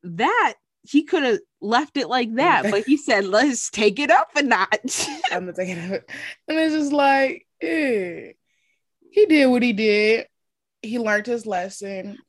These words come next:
Speaker 1: And
Speaker 2: I
Speaker 1: I think
Speaker 2: think
Speaker 1: what's hard is he is getting a lot of hate, and I do feel bad for that. I don't think personally that he was trying to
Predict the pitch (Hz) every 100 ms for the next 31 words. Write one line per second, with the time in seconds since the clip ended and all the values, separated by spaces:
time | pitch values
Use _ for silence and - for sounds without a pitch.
0 | - 349 339 349 349 208 202 392 381 -
1 | - 214 226 202 233 - 294 185 208 -
2 | 214 196 190 180 175 160 - 175 156 175
3 | 196 175 196 - 196 165 156 156 175 196
4 | 196 208 208 - _ - - _ _ 302
5 | 427 453 - 262 254 240 - _ _ -
6 | - 247 - 220 196 185 175 160 190 -
7 | 214 196 190 - 190 185 180 180 175 -
8 | 180 175 175 165 -